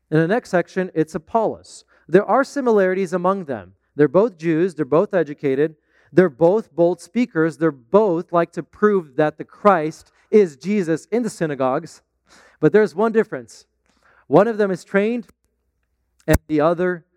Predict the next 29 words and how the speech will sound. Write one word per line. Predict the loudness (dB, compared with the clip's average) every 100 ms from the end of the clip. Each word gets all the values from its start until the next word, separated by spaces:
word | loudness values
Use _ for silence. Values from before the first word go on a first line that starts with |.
| _ _
is | 0 0 -2 -6 -18 _ _
not. | 0 0 -2 -14 _ _ _ _ _
One | 2 2
has | 2
been | -2 -2 -2
doing | 0 0 0
this | 0 0
for | -4 -2
years, | 0 0 -4 -8 _ _ _ _ _
and | -2 0
the | 2
other | 0 0 -2
has | 0 -2 -2 -8 -20 _
just | 0 0 -6 _ -20
started. | -8 0 0 0 -4 -14 _ _ _ _ _ _
And | -6
so | 0 2
let's | 2 -2
look | -4 -2
at | -2 -2
Apollos. | -10 0 0 0 -8 -20 -20 _ _ _ _ 0
And | 0
I |
named | 2 0 -2
Apollos | 0 2 2 0 -4
the | -10
professor | -8 -4 0 0 0 -6
and | -4 -4 -4 -6
evangelist, | -8 -6 -10 -10 -16 -18 -20 _